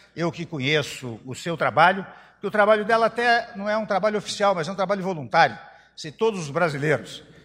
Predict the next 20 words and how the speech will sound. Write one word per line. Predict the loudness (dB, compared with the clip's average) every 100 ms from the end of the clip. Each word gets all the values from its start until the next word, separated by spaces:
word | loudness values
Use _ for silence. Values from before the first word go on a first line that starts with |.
| _ _
cooperassem | 8 10 10 6 8 8 8 0 -4 -12 -20 -16 -4
como | 4 8
ela | 8 6
coopera | 2 0 2 4 6 6
com | 2 -4
a |
educação, | -6 2 2 4 2 2 -6 -20 -20 2
naturalmente, | 2 2 0 2 2 -4 -4 -10 -10 -18 -2
nós | 0 0
cama-, | 0 0 0
caminharíamos | -2 -4 -2 0 -2 -4 -4
mais | 0 0 0
rápido | 2 2 0 -10 -10 -12 -8
para | 0 2 2
a |
redenção | 0 -2 -2 -6 -6 -4 -4 -6
educacional | -8 -6 -2 -2 -2 -2 2 2 0 -12 -20 _
do | -6 4
nosso | 4 4
país. | -4 -6